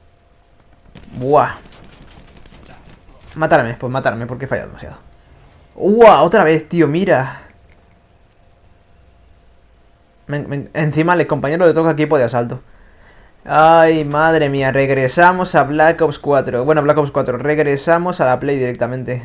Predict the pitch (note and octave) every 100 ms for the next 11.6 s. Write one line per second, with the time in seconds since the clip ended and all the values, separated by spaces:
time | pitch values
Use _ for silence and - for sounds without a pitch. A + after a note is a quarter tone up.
0 | - A#2+ B2+ C#3+ C#3+ C#3+ C#3+ C#3 C3+ B2+
1 | C3 C3+ C3+ B2+ B2 - C3+ - - C3+
2 | B2+ A#2+ A#2 C#3+ D#3 E3 - - - -
3 | - - - - - C3+ - C#3+ C#3 C#3
4 | C#3 C#3 C#3 C3+ C3+ B2 B2+ D3 C#3+ D3
5 | A#2+ C2 - - - - - - - _
6 | _ - C3 - _ _ _ _ _ _
7 | - C3+ D3+ D3 C3+ E3 D#3+ D3 C#3+ C3
8 | C3+ C#3+ C#3+ - D#3 D#3+ D#3 C3+ C#3+ D#3
9 | D3 C3 B2 C#3+ C#3+ D3 C#3 C#3+ C#3 C#3+
10 | C#3 C3+ C3 C#3 C#3 C3+ C#3 C#3+ C#3 C#3+
11 | C3+ C3 C3+ D3+ C#3